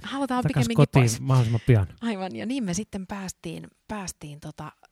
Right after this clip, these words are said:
Speaker 1: ja konsertit tehtiin, ei tarvinnut perua. Oli muistaakseni kolme kertaa kolmetuhatta henkeä ostanut niitä lippuja, et siinä oli pikkusen jännä paikka kaikilla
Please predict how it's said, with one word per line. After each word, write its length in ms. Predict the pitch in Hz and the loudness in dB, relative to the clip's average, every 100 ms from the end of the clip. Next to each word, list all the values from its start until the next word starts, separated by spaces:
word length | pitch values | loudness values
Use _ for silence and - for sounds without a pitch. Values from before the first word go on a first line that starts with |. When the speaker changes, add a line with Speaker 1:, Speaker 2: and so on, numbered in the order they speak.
| _ | _
Speaker 1:
ja 180 | 185 - - | -14 -14 -14
konsertit 540 | 220 208 156 143 156 - | -10 -8 -10 -12 -14 -10
tehtiin, 460 | 220 185 - 151 175 | -8 -8 -10 -8 -6
ei 100 | 185 | -6
tarvinnut 400 | 170 165 165 170 | -6 -8 -10 -8
perua. 420 | - 226 165 156 156 - - | -6 -4 -4 -6 -8 -10 -12
Oli 220 | 185 170 | -10 -8
muistaakseni 640 | 196 208 190 165 185 170 - _ _ _ _ _ - | -8 -8 -10 -12 -10 -12 -14 _ _ _ _ _ -6
kolme 260 | 220 190 175 | -6 -4 -6
kertaa 520 | 185 - 170 160 160 - _ | -8 -8 -8 -8 -10 -14 _
kolmetuhatta 600 | - 190 165 - 151 - | -8 -6 -6 -8 -10 -10
henkeä 360 | 156 160 160 156 _ _ - | -12 -10 -12 -14 _ _ -14
ostanut 340 | 170 180 180 | -10 -8 -8
niitä 240 | 180 185 | -8 -8
lippuja, 440 | 196 208 - 185 - | -8 -10 -12 -12 -10
et 120 | - | -10
siinä 160 | 202 196 | -8 -8
oli 100 | 196 | -8
pikkusen 640 | 233 - 190 185 185 180 | -10 -10 -10 -8 -8 -6
jännä 260 | 185 170 | -6 -6
paikka 340 | - 170 - 165 - - - - - - - _ - | -8 -8 -10 -14 -14 -20 -20 -20 -20 -20 -20 _ -14
kaikilla 540 | 160 156 269 269 190 | -10 -8 -8 -6 -6